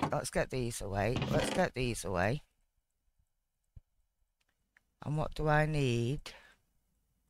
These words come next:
to make my observer? Let's have a look, shall we? There we go.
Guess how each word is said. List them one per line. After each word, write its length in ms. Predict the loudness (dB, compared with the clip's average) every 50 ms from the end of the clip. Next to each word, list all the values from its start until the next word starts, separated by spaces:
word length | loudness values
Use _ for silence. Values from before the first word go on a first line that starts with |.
| _ _ _ _ _ _ _ _ _ _ _ _ _ _ _ _ _ _ _ _ _ _ _ _ _ _ _ _ _ _ _ _ _ _ _ _ _ _ _ _ _ _ _ _ -14 -8 -4
to 120 | -4 -2
make 500 | 0 0 2 2 2 2 2 0 -2 -4 _ _ -18 -18 _ _ _ _ _ _ _ _ _ _ _ _ _ _ _ _ -14 -12 -10 -2 -2 -2 -2 -2 _ _ _ _ _ -4
my 180 | 0 0 2
observer? 840 | 2 0 -2 -2 -6 -6 -2 0 0 2 0 0 0 -2 -2 -4 -4 -6 -14 _ _ _ _ _ _ _ _ _ _ _ _ _ _ _ _ _ _ _ _
Let's 300 | 0 0 0 0 -2 -6
have 300 | -2 -2 0 -2 -2 -4 -6 -6
a 100 | -4 -2
look, 420 | -2 -2 -4 -4 _ _ -10 -10 _ _
shall 340 | -10 -8 -4 -2 -2 -2 -2
we? 140 | 0 0 0 0 -2 _ _ _ _ _ _ _ _ _ _ _ _ _ _ -14 -14 -14 _ _ _ _ _ _ _ _ _ _ _ _ _ _ _ _ _ _ _ _ _ _ -14 -10 -4
There 220 | 0 2 2 2 2
we 80 | 0
go. 320 | -2 -4 -4 -2 -2 -4